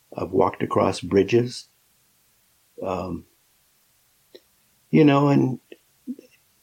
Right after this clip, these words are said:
what struck me in, in all of that was these people are just, they're doing a job too,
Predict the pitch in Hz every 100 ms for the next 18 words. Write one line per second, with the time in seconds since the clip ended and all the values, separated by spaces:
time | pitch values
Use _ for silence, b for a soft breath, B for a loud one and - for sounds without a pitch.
0 | _ - 392 403 - 190 196 175 165 -
1 | - _ - 131 151 151 131 165 220 -
2 | 117 - 92 98 - 175 170 147 139 156
3 | - - 180 156 147 147 160 156 160 -
4 | 240 220